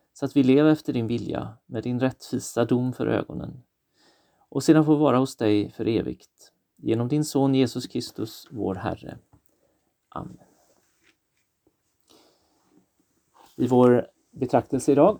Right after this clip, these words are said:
ska vi utgå ifrån domsöndagens evangelium is-, från Matteus evangeliets trettonde kapitel, verserna fyrtiosju till femtio.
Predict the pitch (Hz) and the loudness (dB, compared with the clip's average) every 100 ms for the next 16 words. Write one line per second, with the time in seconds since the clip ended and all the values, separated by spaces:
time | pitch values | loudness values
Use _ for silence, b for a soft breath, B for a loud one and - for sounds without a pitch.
0 | - - 139 151 147 - 139 - 127 123 | -8 -10 2 4 4 2 -4 -2 -4 -2
1 | 127 123 123 - _ _ _ _ _ _ | -2 -2 -2 -6 _ _ _ _ _ _
2 | _ _ 143 151 117 - 143 185 180 139 | _ _ 4 4 4 0 2 4 2 0
3 | - - 131 127 117 98 98 101 95 - | -4 -4 -2 2 2 2 0 -2 -8 -8
4 | 113 104 107 104 135 110 123 117 120 110 | -4 -2 -2 0 0 0 -2 0 0 2
5 | 110 - - 131 - 110 107 113 107 107 | 0 -2 -8 -8 -6 -8 -6 -6 -6 -10
6 | _ 107 107 120 120 120 117 135 - 120 | _ -6 -2 -2 -2 -4 -2 -2 2 2
7 | 104 110 - 117 - | 2 -4 -6 -10 -18